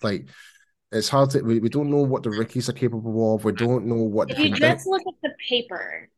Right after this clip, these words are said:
Speaker 1: Yeah.
Speaker 2: I think it is pretty clear that they have made improvements from last year.
Speaker 1: Oh,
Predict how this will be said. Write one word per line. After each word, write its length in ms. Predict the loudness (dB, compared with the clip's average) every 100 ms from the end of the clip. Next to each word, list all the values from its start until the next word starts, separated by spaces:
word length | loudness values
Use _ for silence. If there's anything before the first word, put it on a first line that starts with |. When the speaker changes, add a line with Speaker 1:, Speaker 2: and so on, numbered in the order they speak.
| -4
Speaker 1:
Yeah. 420 | 2 4 4 0 -6 _ _ -2
Speaker 2:
I 100 | 2
think 280 | 4 4 2 -4 0
it 180 | 4
is 540 | 6 4 2 -4 -8 -12 _ -6
pretty 340 | 0 0 -2 -4
clear 600 | 2 4 4 2 -4 -8 _ _ _ _ _ _
that 140 | 0 4
they 100 | 4 2
have 80 |
made 380 | 0 2 2 0
improvements 480 | -10 -8 -8 -8 -10
from 100 | -8
last 320 | -8 -10 -10
year. 100 | 0 6
Speaker 1:
Oh, 200 | 8